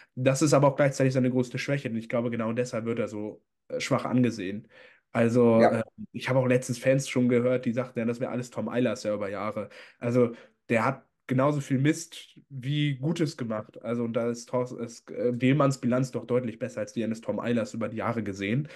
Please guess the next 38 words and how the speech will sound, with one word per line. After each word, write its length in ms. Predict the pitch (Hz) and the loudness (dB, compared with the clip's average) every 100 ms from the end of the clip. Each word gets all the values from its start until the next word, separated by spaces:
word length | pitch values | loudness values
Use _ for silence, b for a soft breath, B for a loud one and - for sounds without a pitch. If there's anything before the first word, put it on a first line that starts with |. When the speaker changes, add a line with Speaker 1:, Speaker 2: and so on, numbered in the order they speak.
| B B B _ 120 | B B B _ -2
Speaker 1:
Ähm, 460 | 110 107 104 104 _ | 0 0 -2 -6 _
wie 100 | 143 | 2
gesagt, 440 | 135 107 92 - 107 | 2 2 0 -2 -8
das, 340 | - - - | -8 -12 -12
äh, 160 | 113 123 | -2 4
wollte 160 | 127 | 4
ich 80 | 123 | 4
da 80 | 107 | 2
auch 100 | 127 | 4
nochmal 220 | 123 110 | 4 2
ergänzen, 400 | 110 110 - 117 | 0 -2 -2 -2
seine 220 | 110 101 | -2 -4
größte 320 | 107 117 117 117 | -2 -4 -4 -6
Stärke, 380 | - 113 113 | -4 -4 -2
gleichzeitig 440 | 104 104 - 101 98 | -2 -4 -4 -8 -8
seine 200 | 104 98 | -8 -6
größte 280 | 107 - - | -8 -8 -6
Schwäche 340 | - 104 104 | -2 -2 -2
irgendwo. 440 | 87 92 95 87 _ _ _ _ _ _ _ _ - | -6 -8 -10 -12 _ _ _ _ _ _ _ _ 0
Speaker 2:
Also, 420 | 107 110 110 90 | 2 2 -2 -2
äh, 360 | 107 110 - - | 0 0 -4 -4
Tom 160 | 117 | 0
Eilers 320 | 104 131 147 | 2 4 4
hat 140 | 123 120 | 2 0
sicher 260 | 135 131 | 2 4
auch 120 | 143 113 | 4 2
überall 280 | 123 127 113 | 0 2 0
die 80 | |
Finger 360 | 113 - 117 113 | -2 -4 -4 -4
drin. 260 | 107 117 110 | -4 -6 -6
Das 120 | 107 | -8
ist 140 | 107 | -8
so 100 | 113 | -4
der, 380 | 107 101 101 104 | -2 0 0 -2
der, 480 | 107 104 98 101 - | -2 -2 -4 -6 -6
äh, 280 | 87 101 85 | -4 -6 -8
Strippenzieher 680 | - 107 - 104 104 104 104 | -8 -8 -6 -4 0 2 4
hinter, 680 | 107 107 107 98 95 101 | 2 2 2 2 -2 -8